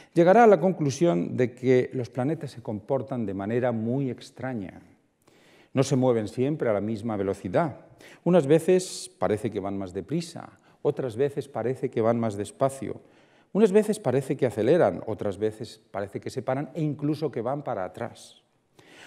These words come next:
Los movimientos de los planetas volvían locos a los astrónomos. ¿Cómo es posible encontrar una uniformidad en los movimientos de los planetas? Esta va a ser la gran pregunta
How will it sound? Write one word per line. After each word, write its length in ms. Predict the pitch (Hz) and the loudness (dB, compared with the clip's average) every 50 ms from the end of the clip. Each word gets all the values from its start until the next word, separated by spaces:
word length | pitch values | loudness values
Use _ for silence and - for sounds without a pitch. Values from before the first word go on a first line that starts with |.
| - - - | -20 -8 -4
Los 140 | 131 123 113 | -4 -2 0
movimientos 560 | 123 123 123 120 135 151 156 139 - 120 101 | 0 0 0 0 0 0 -2 -2 -4 -6 -4
de 80 | 113 | -4
los 180 | 110 117 127 - | -2 -4 -4 -6
planetas 560 | - - 104 98 101 110 - - 113 104 - | -6 -8 -8 -6 -6 -8 -10 -12 -14 -12 -8
volvían 540 | - 110 104 101 101 151 156 147 123 113 110 | -6 -6 -4 -2 -2 -2 -2 -2 -2 -2 0
locos 420 | 135 143 - - 92 85 - - | 0 0 0 -2 -8 -16 -14 -12
a 40 | 90 | -10
los 200 | 90 90 - - | -10 -10 -10 -12
astrónomos. 800 | 87 - _ - 85 85 80 82 - - - _ - - - _ _ _ _ _ _ _ _ _ _ _ _ _ _ _ _ _ _ _ _ _ _ _ _ - - - - - _ | -16 -18 _ -12 -10 -10 -8 -10 -12 -16 -20 _ -20 -20 -20 _ _ _ _ _ _ _ _ _ _ _ _ _ _ _ _ _ _ _ _ _ _ _ _ -20 -20 -20 -20 -18 _
¿Cómo 340 | - 208 233 247 269 240 214 | 6 8 8 8 6 4 2
es 120 | 175 - | 0 -4
posible 600 | - - 151 123 - - - 208 214 165 151 135 | -4 -2 -2 -2 -2 -4 -2 -2 0 0 0 -2
encontrar 720 | 123 123 120 - 117 107 104 - 139 147 156 151 - - - | -2 -2 -4 -4 -4 -6 -6 -2 0 0 0 0 -2 -2 2
una 260 | 208 233 269 247 226 196 | 2 4 4 4 2 2
uniformidad 1040 | 170 156 143 127 113 - 131 120 113 107 107 104 95 135 190 190 160 135 - - - - _ _ _ _ | 0 0 0 0 -2 -4 -4 -4 -4 -4 -4 0 2 4 4 4 2 -4 -10 -18 -20 -20 _ _ _ _
en 120 | - 127 | -2 0
los 140 | 117 113 110 | 0 2 2
movimientos 640 | 107 113 110 107 107 113 123 139 143 135 143 127 110 | 0 0 0 0 0 2 2 2 2 0 -2 -2 -2
de 60 | 123 | -2
los 140 | 117 117 113 | -4 -4 -6
planetas? 800 | - 131 120 117 127 127 117 - - - - _ _ - _ _ _ _ _ _ _ _ _ _ _ _ | -6 -6 -6 -6 -6 -8 -10 -14 -18 -20 -20 _ _ -20 _ _ _ _ _ _ _ _ _ _ _ _
Esta 380 | - - 175 170 - - 147 123 | -6 -6 -6 -6 -6 -6 -2 -2
va 100 | 110 107 | -2 -2
a 20 | |
ser 220 | - - 147 127 117 | -2 -4 -4 -4 -2
la 160 | 110 101 92 | -4 -4 -2
gran 320 | - 139 180 220 233 - | 0 2 2 2 2 2
pregunta 560 | - - 127 123 156 180 151 - 101 80 - | 0 0 0 0 0 0 0 -2 -4 -4 -4